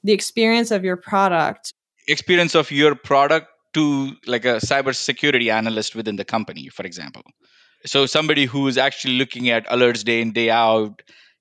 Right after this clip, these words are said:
Speaker 2: is your product, or not just the U X, but, you know, how do you solve it? How do you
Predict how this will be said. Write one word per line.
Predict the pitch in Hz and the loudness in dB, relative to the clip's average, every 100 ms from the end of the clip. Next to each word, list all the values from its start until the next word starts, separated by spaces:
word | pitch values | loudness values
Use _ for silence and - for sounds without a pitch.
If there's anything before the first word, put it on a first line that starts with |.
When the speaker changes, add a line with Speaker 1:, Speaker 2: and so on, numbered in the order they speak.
| _ | _
Speaker 2:
is | 156 123 | -2 2
your | 143 139 | 2 2
product, | - 143 135 127 - - - _ - | 2 2 4 2 -2 -16 -20 _ -4
or | 117 113 107 - _ _ | -2 -2 -4 -16 _ _
not | 139 147 135 | 0 0 0
just | 127 | -4
the | - | -4
U | 123 165 | 2 4
X, | 120 - | 2 -2
but, | - 110 - | -8 -8 -8
you | |
know, | 107 104 104 _ _ - | -8 -8 -10 _ _ -12
how | - 131 | -4 -2
do | 131 | -2
you | |
solve | 123 156 139 104 | -2 0 0 0
it? | 98 | -2
How | 113 | -2
do | 117 | -2
you | 117 117 | -4 -6